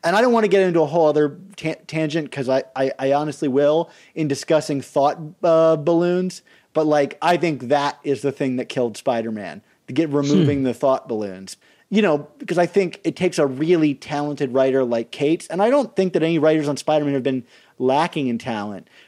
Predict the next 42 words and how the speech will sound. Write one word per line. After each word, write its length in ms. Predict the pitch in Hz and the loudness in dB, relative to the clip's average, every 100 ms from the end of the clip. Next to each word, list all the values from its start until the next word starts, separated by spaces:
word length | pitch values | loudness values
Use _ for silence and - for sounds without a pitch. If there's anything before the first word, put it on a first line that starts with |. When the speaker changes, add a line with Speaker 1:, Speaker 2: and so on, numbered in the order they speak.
| - | -2
Speaker 1:
but, 160 | 170 | 0
like, 340 | 156 143 139 - _ | 2 2 0 -8 _
Cates 420 | - 226 262 185 - | -4 0 0 -2 2
here 180 | 208 | 4
really 320 | 180 180 175 170 | 6 4 4 2
indicates, 600 | 165 160 - 151 135 - | -2 -4 -2 -2 -2 -2
like, 320 | 131 120 - _ _ | -2 -2 -10 _ _
what's 380 | 170 139 170 151 | -6 0 0 0
going 300 | 175 165 147 | 0 0 2
on 160 | 147 160 | 0 2
in 80 | |
those 180 | 175 180 | 2 0
thought 300 | - 185 - | 0 -2 0
balloons 500 | 180 202 202 214 208 - _ _ - | 2 4 4 0 -2 -10 _ _ 0
without 480 | 170 180 151 156 - | 0 0 0 0 0
having 440 | 156 143 139 117 _ | -2 -2 -4 -6 _
to 120 | - 143 | -10 -8
use 360 | 110 127 117 | -2 -2 -2
them. 280 | - 82 - _ - | -8 -14 -16 _ -10
And, 280 | 131 127 127 - | -6 -6 -6 -6
and 180 | 151 | -2
that's 200 | 196 220 262 | -2 0 2
Speaker 2:
You, 80 | |
you 60 | 311 196 | 4 4
Speaker 1:
really 120 | 165 | 4
hard. 460 | 127 135 117 69 73 _ _ _ - | 0 0 -2 -4 -10 _ _ _ 0
Speaker 2:
You 120 | 285 | 4
mean 200 | 320 262 | 4 4
more, 180 | 254 226 | 4 4
not, 200 | 233 254 | 2 0
not 360 | 240 247 254 208 | 0 2 2 2
literal 500 | 170 208 247 202 147 | 2 4 4 4 2
thought 320 | - 185 156 | 0 -2 -2
balloons, 280 | 135 110 107 | -6 -4 0
but 0 | 170 | 2
Speaker 1:
Yeah. 100 | 170 | 4
Speaker 2:
you 60 | |
just 160 | 160 143 | 2 2
mean, 120 | 160 | 2
like, 260 | 139 143 - | 2 0 -4
narrative 460 | 175 196 214 185 - | -2 2 4 2 0
captions 640 | 180 160 - 170 151 131 | 0 0 0 0 -2 -4